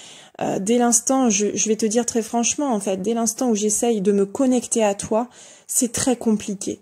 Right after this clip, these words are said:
parce que tu as mis beaucoup de pare-feu, euh, invisibles inconsciemment, mais il y a comme, euh, des murs, euh, qui, euh, qui me permettent pas d'aller dans une fluidité en contact de toi, beaucoup de résistance,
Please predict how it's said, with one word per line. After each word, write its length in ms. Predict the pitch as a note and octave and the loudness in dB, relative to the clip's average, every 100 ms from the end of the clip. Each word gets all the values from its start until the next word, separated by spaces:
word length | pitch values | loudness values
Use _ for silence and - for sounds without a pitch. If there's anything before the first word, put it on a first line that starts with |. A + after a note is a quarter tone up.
| - | -4
parce 340 | G#3 - A3+ | -2 0 -2
que 140 | G#3+ | -2
tu 400 | B3 A3+ - A3 | -4 -4 -8 -2
as 140 | G#3+ G3+ | 0 2
mis 240 | A3 A#3+ | 2 2
beaucoup 480 | G#3 G#3+ A#3+ - C4 | 0 -2 -4 -4 -2
de 160 | G3+ G3+ | 2 2
pare-feu, 640 | - A#3+ - - A#3 C#4+ - - - - - - | 0 -2 -4 -4 0 0 -2 -20 -20 -20 -8 0
euh, 200 | A3+ G#3 | 2 2
invisibles 720 | - A3+ G#3 A3 G#3 C4+ C4+ | 4 4 4 2 2 4 4
inconsciemment, 760 | A3 G3+ G#3 G#3+ - G#3+ A3 C#4+ | 4 2 0 0 2 4 4 4
mais 240 | C#4+ G3+ - | 4 4 2
il 220 | G#3+ G#3 | 0 2
y 100 | G#3 | 2
a 80 | C4 | 2
comme, 340 | C4 A3+ A3+ | 2 2 4
euh, 140 | G3 F#3 | 4 2
des 220 | F3+ G3+ | 4 4
murs, 640 | G#3 A#3 E4 C#4 F#3 - - - - - _ - | 6 6 6 4 0 -8 -14 -12 -12 -18 _ -10
euh, 500 | - C#2+ D#2+ C2 A#1 - | -8 -8 -8 -8 -10 -12
qui, 340 | - - G#3+ G3+ | -8 0 2 4
euh, 420 | F#3+ F#3 F#3 F#3 | 4 2 2 -2
qui 300 | F#3 - G#3 | -6 -4 2
me 160 | G3+ | 2
permettent 640 | G3+ - B3+ A#3+ A3+ A3 - | 2 2 2 4 2 2 0
pas 180 | B3+ C4 | 2 4
d'aller 300 | G3+ G#3 A#3 | 4 4 2
dans 160 | G3+ | 2
une 180 | F#3 F#3+ | 0 -2
fluidité 560 | F#3 - A3 A3 G#3+ B3 | -2 -6 -4 -4 -2 -2
en 80 | |
contact 380 | G#3 G3+ G3 G3+ | -2 -4 -2 -2
de 120 | F#3 | 0
toi, 340 | G3+ - A#3+ C4 | -2 0 2 2
beaucoup 260 | G#3+ G#3+ A3 | 0 -2 2
de 120 | G#3 | 2
résistance, 920 | G#3+ A3+ G#3+ A3 - B3+ C4+ C4+ | 4 4 4 2 2 0 0 0